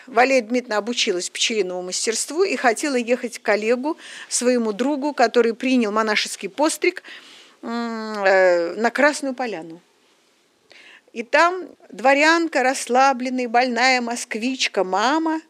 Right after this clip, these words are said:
должна была с ней ехать. И как её там содержать, на что жить вообще?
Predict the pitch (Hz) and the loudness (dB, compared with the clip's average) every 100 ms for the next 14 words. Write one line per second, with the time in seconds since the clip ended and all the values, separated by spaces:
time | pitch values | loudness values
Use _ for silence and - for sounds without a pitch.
0 | _ - 247 254 269 247 247 247 269 247 | _ 4 4 4 2 4 2 2 0 0
1 | 208 240 226 - 240 - _ _ _ _ | 0 0 0 -2 -10 -12 _ _ _ _
2 | _ - - - - 349 330 294 285 262 | _ -20 -12 -4 2 2 2 0 2 4
3 | 240 214 - 247 262 233 277 302 302 262 | 4 4 -2 0 0 6 6 6 4 2
4 | 254 277 226 240 359 - 165 - - 151 | 2 0 2 2 2 0 -4 -4 -8 -10